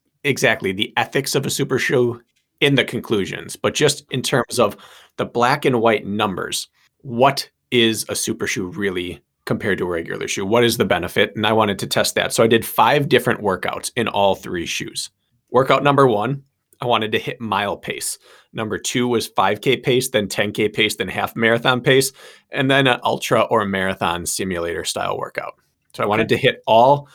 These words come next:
Speaker 1: five ranges that the average person would run. The average person does not race anything faster than a one mile road race, maybe
Speaker 2: Right.
Speaker 1: one time a year. And even that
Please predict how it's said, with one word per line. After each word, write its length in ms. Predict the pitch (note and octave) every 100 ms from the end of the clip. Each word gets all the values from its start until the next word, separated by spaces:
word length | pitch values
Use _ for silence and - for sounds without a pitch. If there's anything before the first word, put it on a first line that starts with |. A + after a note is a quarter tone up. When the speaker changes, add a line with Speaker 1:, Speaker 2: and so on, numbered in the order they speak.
| _
Speaker 1:
five 540 | - - G#2 G#2 G#2 - _ - _
ranges 500 | A2 A2 G2+ G2+ F#2
that 220 | G2+ F2+
the 180 | G2 G#2
average 520 | G#2+ G#2+ A2+ A#2+ G2+ -
person 380 | G#2+ F#2+ G#2 F#2
would 120 | F#2
run. 220 | F#2+ F2+
The 100 | G#2
average 300 | E3 E3+ C#3
person 340 | C#3 B2+ C3 G#2+
does 180 | A2
not 280 | A#2 G#2+ A#2
race 400 | G#2+ G2+ A2 - - _ _
anything 340 | A#2+ A2+ B2 A#2
faster 400 | - F#2 - A2
than 140 | F#2+
a 60 | F#2
one 200 | F2+ F2+
mile 260 | F2 E2+
road 300 | F2+ F#2 F2+
race, 380 | - C#2 - - _ _ _
maybe 280 | - G2+ F#2+
Speaker 2:
Right. 140 | G2 G#2+
Speaker 1:
one 300 | F#2+ F#2+ F#2
time 260 | G#2 F2+
a 60 | F2
year. 220 | F#2 F#2
And 80 | G2+
even 220 | A#2 G2
that 260 | F2+ F#2